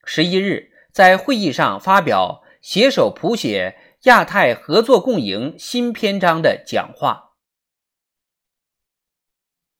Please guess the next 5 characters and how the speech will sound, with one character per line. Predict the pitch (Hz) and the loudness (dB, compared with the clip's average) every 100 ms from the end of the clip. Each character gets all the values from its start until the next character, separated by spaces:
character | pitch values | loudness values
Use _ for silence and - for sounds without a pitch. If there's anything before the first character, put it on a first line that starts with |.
| _ _ _ _ _ _ _ _ _ _ - - _ _ _ _ _ _ _ _ _ _ _ _ | _ _ _ _ _ _ _ _ _ _ -20 -20 _ _ _ _ _ _ _ _ _ _ _ _
十 | - - 135 | -14 -6 -4
月 | 196 180 | 0 0
十 | 107 165 | 0 -4
九 | 160 92 | -4 -4
日， | 104 120 - | -6 -8 -10